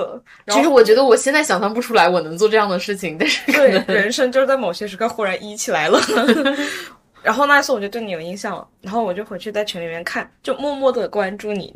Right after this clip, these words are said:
Speaker 1: 可以这么理解，
Speaker 2: 嗯。
Speaker 1: 默默地关注你。
Speaker 2: 嗯。
Speaker 1: 然后后面，后面真正有交流，好像是因为我当时得知你也转到英语专业来了，当时得知你转到英语专业来了，我讲，好像是唯二两个英语专业的学生，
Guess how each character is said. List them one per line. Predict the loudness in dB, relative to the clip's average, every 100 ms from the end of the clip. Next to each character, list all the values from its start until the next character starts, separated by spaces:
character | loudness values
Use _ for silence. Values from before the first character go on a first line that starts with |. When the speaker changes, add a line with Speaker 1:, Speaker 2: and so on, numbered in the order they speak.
| -6
Speaker 1:
可 | -6
以 |
这 | -6
么 | -8 -10
理 | -12
解， | -16 -14
Speaker 2:
嗯。 | -8
Speaker 1:
默 | -8
默 | -6
地 | -6
关 | -4 -4 -6
注 | -8 -12
你。 | -12 _ _ _
Speaker 2:
嗯。 | -6 -6 -8
Speaker 1:
然 | -12
后 | -6
后 | -6
面， | -2 -2 -2 -6 _ _
后 | -8
面 | -4 -2 0 -2 -4
真 | 2 2 2
正 | -4 -2 -2
有 | -4
交 | -6 -4 -4
流， | -4 -6
好 | -6 -12
像 | -12 -12
是 | -12 -10 -8 -6 -6 -8 -14 _
因 | -12 -4
为 | 0
我 | 0 0
当 | -2 -6
时 | -8 -8
得 | -4 -4
知 | -6 -8
你 | -6
也 | -6
转 | -6 -8
到 | -8 -10
英 | -10
语 | -10
专 | -10 -8
业 |
来 | -10 -12 -16
了， | -20 _
当 | -6 -4
时 | -2
得 | 0
知 | 0 0
你 | -2
转 | -2 -4
到 | -4
英 | -6
语 | -6
专 | -6
业 | -6
来 | -8
了， | -8
我 | -10
讲， | -10 -12 _ -20 -20
好 | -12 -4
像 | 0 0
是 | 0 -2 0
唯 | -2 -2
二 | -2 -2 -2
两 | -6
个 | -10
英 | -12
语 | -12
专 | -12 -12
业 |
的 | -14
学 | -14 -14
生， | -16